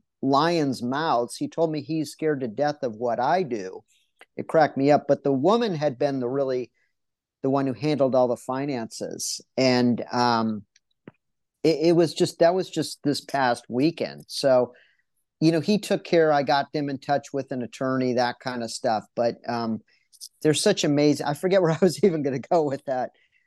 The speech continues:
but it comes up a lot. So, Pat, please c-, continue on. And if you have any good salient points, please, I implore folks to read the book, get the book, share the book. This will be out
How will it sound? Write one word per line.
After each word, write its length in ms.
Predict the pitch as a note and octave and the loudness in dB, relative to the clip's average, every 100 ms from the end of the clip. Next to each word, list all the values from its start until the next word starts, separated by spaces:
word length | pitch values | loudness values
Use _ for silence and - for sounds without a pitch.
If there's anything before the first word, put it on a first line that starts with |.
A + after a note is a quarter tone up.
| _ - | _ 0
but 200 | D3 C#3 | 0 2
it 160 | D3+ D3 | -6 -6
comes 280 | F#3 F#3 F3+ | -6 -2 -2
up 160 | D3+ | 0
a 40 | C3+ | 0
lot. 380 | A#2 G#2 E2 D#2 _ _ | 0 0 -2 -10 _ _
So, 460 | - C3+ A#2+ G#2+ - _ _ _ | -8 -4 -4 -4 -12 _ _ _
Pat, 300 | F3 D#3+ D3+ | -4 -2 -4
please 360 | - F3+ D#3+ - | 0 2 2 -2
c-, 160 | - - | -12 -10
continue 440 | F3 F3+ A#3+ A#3 E3+ | -8 -4 0 2 4
on. 260 | E3 F3 | 4 2
And 120 | E3+ | -2
if 80 | C#3 | -4
you 80 | F3 | -2
have 100 | F#3+ | -2
any 160 | A3 G3+ | -2 -4
good 360 | D#3 E3 C#3+ - _ _ _ _ _ _ | -2 -2 -2 -12 _ _ _ _ _ _
salient 560 | - E3+ F#3 F3+ A2+ | 0 2 2 -2 -6
points, 400 | - E3 D#3+ D3 _ | -6 -4 -4 -6 _
please, 360 | - E3+ G3 D#3+ | -2 2 2 2
I 120 | C#3 | -2
implore 440 | B2+ - D3 D#3 | -2 -2 2 2
folks 320 | D3+ C#3 C3 - | 0 -2 -4 -8
to 100 | A#2+ | -8
read 380 | A#2 D3+ D#3 | -2 0 0
the 60 | C3+ | -4
book, 300 | A#2+ C#3 C#3 - | -4 -2 -2 -4
get 240 | C3+ C#3+ C#3+ | -4 -4 -4
the 80 | |
book, 340 | B2 C3 C#3 - | -8 -4 -4 -6
share 420 | - - D3 D3+ | -10 -4 0 0
the 120 | C#3+ | 0
book. 400 | A#2+ C3+ C#3+ C#3 - _ _ _ _ _ A2+ | -4 2 2 0 -8 _ _ _ _ _ -12
This 400 | A#2+ E3+ E3+ F#3+ | 0 0 0 -4
will 80 | |
be 240 | D3+ D3+ C#3 | 0 2 2
out 340 | B2+ C#3+ D3+ | 2 0 -2